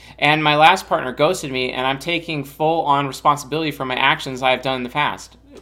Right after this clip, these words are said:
Interesting that she's all of a sudden interested in taking responsibility now and not taking responsibility when she first had her first period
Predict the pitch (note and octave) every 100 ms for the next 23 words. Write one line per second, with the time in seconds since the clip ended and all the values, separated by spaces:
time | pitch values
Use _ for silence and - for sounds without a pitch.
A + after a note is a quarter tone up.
0 | - - G3+ D4+ F4 D4+ A#3+ - A#3 E3+
1 | F#3+ A#3+ - A3+ G3 F#3 G3 G#3+ G3 F3+
2 | F#3+ F#3 E3+ F3 F3 - F3 D#3 C3 C3
3 | D#3+ G3+ G2+ - D3 - _ D3+ D3+ F#3
4 | A#3+ A3+ E3+ D#3+ C3+ - C3+ B2 B2 A#2
5 | G#2+ G#2 G2+ A#2 - - - - C3 C3
6 | D3+ C#3+ E3+ D#3 - C#3+ C#3 B2+ - A2
7 | - - D#3+ F2+ C#2